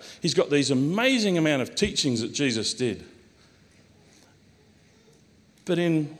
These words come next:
one John, he seems to just repeat and repeat and repeat a core theme.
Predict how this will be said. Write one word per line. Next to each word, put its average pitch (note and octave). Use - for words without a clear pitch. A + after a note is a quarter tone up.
one A3
John, G2+
he G#3+
seems B3
to C4+
just A3
repeat F3
and F#3+
repeat F3+
and C#3+
repeat C3+
a C3
core D3
theme. A2